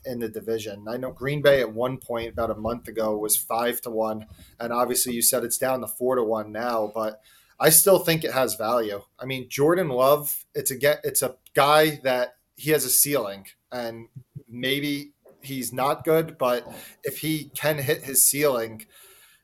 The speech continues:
Aaron Rodgers wasn't great last year. I mean, it's not being said, but, like, there is a chance that Aaron Rodgers is qu-,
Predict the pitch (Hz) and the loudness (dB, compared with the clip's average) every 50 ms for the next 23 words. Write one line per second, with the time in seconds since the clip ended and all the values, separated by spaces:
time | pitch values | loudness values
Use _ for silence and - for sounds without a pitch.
0 | _ _ 170 151 180 214 208 214 214 202 196 175 165 131 120 123 160 160 160 151 | _ _ 2 4 4 4 6 6 6 6 4 4 0 -2 2 2 2 2 2 0
1 | - - 131 151 165 170 - 107 110 107 110 113 - - - 117 110 107 104 - | -4 -2 -2 0 0 -2 -4 -8 -8 -6 -2 0 0 -2 -2 -4 -8 -8 -8 -10
2 | - _ _ _ _ - 127 127 127 123 123 - 147 151 165 160 165 170 160 147 | -14 _ _ _ _ -10 -10 -8 -6 -6 -6 -4 -2 0 0 -2 -2 -4 -6 -4
3 | 135 127 - - 139 143 151 147 123 127 127 127 127 - 131 123 123 123 123 131 | -2 0 0 2 4 4 4 2 2 0 -6 -8 -6 -4 -4 -4 -4 -4 -4 -4
4 | 131 139 156 165 165 170 - - - 156 170 160 - - 139 127 135 143 143 135 | -2 -2 -2 -2 -4 -6 -8 -6 -4 -2 -2 -2 -4 -4 -4 -2 0 0 0 -2
5 | 127 120 127 139 139 139 123 120 117 113 113 107 - - - - - - _ - | -2 -4 -2 -2 -2 -2 -4 -6 -8 -8 -6 -2 0 2 2 2 0 -4 _ -12
6 | 139 135 127 120 113 113 - - - - _ _ _ _ _ _ _ _ _ _ | -8 -8 -6 -6 -4 -4 -4 -4 -4 -8 _ _ _ _ _ _ _ _ _ _
7 | _ _ _ _ _ _ - - - - | _ _ _ _ _ _ -20 -20 -20 -20